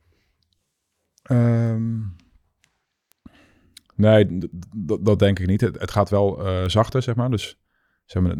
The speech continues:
de, de oude manier is, eh, ja, is een beetje zoals ik een missie inging. <laughs> Gewoon vol gas en dan moet zo snel mogelijk en moet hard. En, maar eigenlijk was het ook gewoon met mega natuurlijk. Dus ik, ik heb daar wel me-, meer berusting in.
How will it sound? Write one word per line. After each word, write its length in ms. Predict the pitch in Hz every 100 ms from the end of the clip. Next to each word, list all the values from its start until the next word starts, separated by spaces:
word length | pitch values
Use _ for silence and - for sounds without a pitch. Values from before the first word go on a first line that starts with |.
| 95
de, 240 | 95 101
de 120 | 101
oude 240 | 95 104 101
manier 260 | 98 95
is, 180 | 92 -
eh, 460 | 92 90 92 92 90 98
ja, 120 | 101
is 100 | 87
een 60 | 87
beetje 200 | 90 95
zoals 160 | 90 85
ik 80 | 98
een 60 |
missie 240 | 101 107 110
inging. 300 | 104 110 139
<laughs> 480 | - - - - _
Gewoon 220 | 98 92
vol 200 | 104 107
gas 280 | - 98 95
en 80 | 87
dan 100 | 92
moet 120 | 92
zo 80 | 92
snel 220 | 104 95
mogelijk 340 | 95 95 95
en 100 | 90
moet 160 | 92 92
hard. 180 | 95 95
En, 80 | 85
maar 120 | 90 87
eigenlijk 220 | 92 87
was 100 | 87 85
het 40 | 90
ook 40 |
gewoon 160 | 95 92
met 120 | -
mega 260 | 98 95 87
natuurlijk. 360 | 87 87 113 _ _ _ - - _ _
Dus 100 | 92
ik, 140 | 92 98
ik 100 | 95
heb 120 | 90
daar 120 | 87
wel 120 | 87
me-, 160 | 92 90
meer 240 | 107 98 92
berusting 420 | 95 104 - 80
in. 220 | 82 87